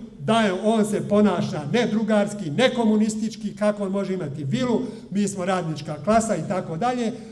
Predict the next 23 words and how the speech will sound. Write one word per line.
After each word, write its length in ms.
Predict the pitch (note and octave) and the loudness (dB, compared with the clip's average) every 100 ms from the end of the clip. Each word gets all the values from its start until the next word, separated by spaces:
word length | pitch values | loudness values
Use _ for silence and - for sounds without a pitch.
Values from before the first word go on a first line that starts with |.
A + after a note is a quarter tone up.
| - | -14
a 160 | G3+ A#3 | -2 2
onda 380 | C#4 A#3+ G#3+ C4+ | 4 4 4 4
Avdo 180 | A3 | 2
izađe 460 | A#3 C4+ C4 A#3 G#3 | 2 4 4 4 2
i 80 | F#3 | 0
prebroji 360 | G#3 B3 B3 A3 | 2 2 2 0
i 100 | - | 2
kaže 320 | A3+ A#3 G3+ | 0 0 0
ima 200 | A3+ A3+ | 0 0
nekoliko 520 | G#3 G#3 A3+ G#3 G#3+ | 0 0 2 0 2
hiljada 540 | F#3 B3+ A#3 G#3 G3+ G#3 | 0 2 2 4 4 4
vila. 300 | G#3 C#3 C3+ - - - | 4 2 -2 -6 -14 -12
Imaš 380 | - B3 C4 A3 | -4 2 4 4
i 100 | C4+ A3 | 0 0
ti 140 | C4 | -2
Duško 360 | B3 B3 - A3 | 0 -2 0 0
Zgonjane 500 | - A#3+ A#3+ G#3+ A3 | 4 4 6 4 4
u 100 | B3+ | 4
toj 220 | C4+ B3 | 6 6
ulici, 380 | B3 A#3+ A3 G#3 | 6 2 0 0
imaš 340 | A#3+ G#3+ - | 2 0 0
i 160 | A#3 A#3+ | -4 0
ti 380 | G#3+ F3 - | 2 0 -2